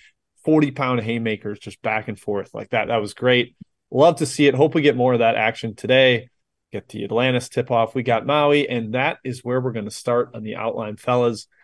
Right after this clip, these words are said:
Maui title game. Creighton, Arizona, big part of our takeaways there.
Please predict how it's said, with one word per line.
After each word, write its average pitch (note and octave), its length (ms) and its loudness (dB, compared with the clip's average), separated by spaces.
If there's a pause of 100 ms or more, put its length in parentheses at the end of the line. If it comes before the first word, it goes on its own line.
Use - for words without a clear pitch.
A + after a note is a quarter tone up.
(280)
Maui D#3 220 2
title G#2+ 260 0
game. G#2 280 -12 (260)
Creighton, D#3+ 420 2
Arizona, C3+ 560 -2 (160)
big B2+ 200 -2
part C3 200 2
of B2 60 0
our B2 100 0
takeaways B2+ 560 0
there. B2+ 380 4